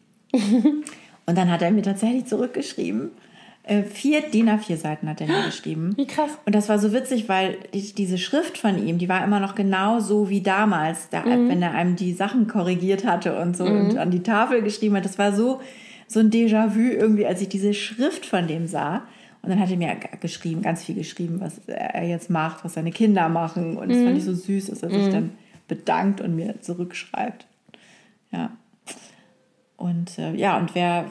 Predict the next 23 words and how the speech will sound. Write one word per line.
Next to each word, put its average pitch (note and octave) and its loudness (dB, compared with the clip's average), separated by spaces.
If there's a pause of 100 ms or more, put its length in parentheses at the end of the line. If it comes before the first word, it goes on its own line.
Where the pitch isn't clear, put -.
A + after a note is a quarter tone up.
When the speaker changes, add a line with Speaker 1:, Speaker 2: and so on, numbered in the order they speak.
(160)
Speaker 2:
wer, F3 0
äh, - -10
war F#3 -2
denn F#3 -2
noch? A#3 -2 (260)
Wer F3 0
war G3 2
denn A3+ 2
noch F#4+ -2
bei A#3+ 6
dir? F3+ 4 (680)
Speaker 1:
Ich G#3+ 0
hab C#4+ 8
Speaker 2:
Prägend. G#3 6
Speaker 1:
gerade A3+ 6
überlegt, D4 4
also B3+ 4
ich B3 2
hab C4+ 2
in B3 4
der B3+ 6
Schulzeit D4 4
dann C4 6